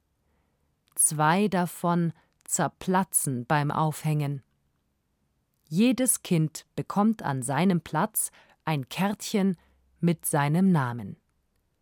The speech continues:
Lisa will sie schön bemalen. Sie hat schon zehn Kärtchen ausgeschnitten. Wie viele sie wohl noch braucht? Sie hat noch genug Karton. Endlich sind Lisa und ihr Papa fertig.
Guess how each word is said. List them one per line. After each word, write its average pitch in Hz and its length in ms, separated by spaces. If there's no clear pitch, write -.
Lisa 180 560
will 160 260
sie 156 280
schön 131 540
bemalen. 160 680
Sie 196 220
hat 226 220
schon 190 340
zehn 240 420
Kärtchen 165 680
ausgeschnitten. 143 960
Wie 175 200
viele 226 400
sie 170 240
wohl 156 180
noch 143 220
braucht? 135 640
Sie 160 200
hat 156 180
noch 175 340
genug 135 400
Karton. 214 560
Endlich 214 500
sind 151 300
Lisa 160 480
und 156 300
ihr 147 120
Papa 151 480
fertig. - 640